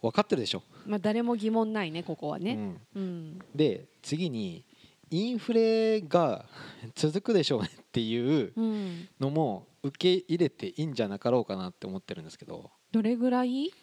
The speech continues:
Speaker 2: のイメージ？
Speaker 1: うんと、アメリカはやりすぎ、
Speaker 2: うん。
Speaker 1: ヨーロッパも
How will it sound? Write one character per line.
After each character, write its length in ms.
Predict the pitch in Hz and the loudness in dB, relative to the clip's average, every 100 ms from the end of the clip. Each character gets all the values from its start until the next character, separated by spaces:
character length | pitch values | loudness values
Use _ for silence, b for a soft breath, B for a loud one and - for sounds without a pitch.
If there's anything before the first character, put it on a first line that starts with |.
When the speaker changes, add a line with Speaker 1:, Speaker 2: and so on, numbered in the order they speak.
| - | -8
Speaker 2:
の 220 | 247 247 | -2 0
イ 100 | 240 | 0
メ 200 | 226 226 | 0 -2
ー 40 | 175 | -2
ジ？ 320 | - 156 240 | -6 -8 -8
Speaker 1:
う 40 | 123 | -6
ん 260 | 104 107 | -6 -6
と、 180 | 107 98 | -2 0
ア 80 | 139 | 2
メ 100 | 202 | 0
リ 120 | 220 | 0
カ 120 | 214 | 2
は 120 | 202 165 | 4 4
や 100 | 135 | 2
り 80 | |
す 160 | 127 127 | -2 -4
ぎ、 380 | 104 92 85 - - | -2 -2 -4 -10 -4
Speaker 2:
う 60 | |
ん。 240 | 208 190 175 | -2 -2 0
Speaker 1:
ヨ 180 | 156 190 | 2 2
ー 40 | |
ロ 100 | 202 | 0
ッ 20 | |
パ 300 | 196 _ 117 | -2 _ 0
も 180 | 107 98 | 0 -4